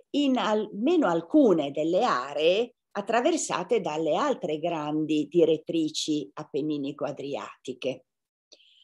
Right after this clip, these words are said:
Ora, il problema che mi sto ponendo e che oggi, eh, sottopongo a voi è se e in che modo il tema delle appartenenze etniche come chiave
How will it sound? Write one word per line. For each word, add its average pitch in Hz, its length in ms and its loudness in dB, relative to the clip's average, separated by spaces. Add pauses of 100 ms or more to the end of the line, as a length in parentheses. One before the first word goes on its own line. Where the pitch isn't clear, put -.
(300)
Ora, 185 340 8 (1160)
il 403 160 8
problema 220 680 6
che 165 200 2
mi 160 120 4
sto 196 280 2
ponendo 165 640 2
e 147 120 0
che 156 180 -2
oggi, 165 480 2
eh, 139 520 -12
sottopongo 160 800 0
a 156 80 0
voi 139 600 -2 (640)
è 359 160 6
se 190 460 4
e 220 140 6
in 254 100 6
che 247 180 4
modo 143 680 0 (420)
il 220 200 0
tema 349 540 4
delle 170 280 4
appartenenze 180 1000 0
etniche 175 500 -2
come 170 360 -2
chiave 190 800 2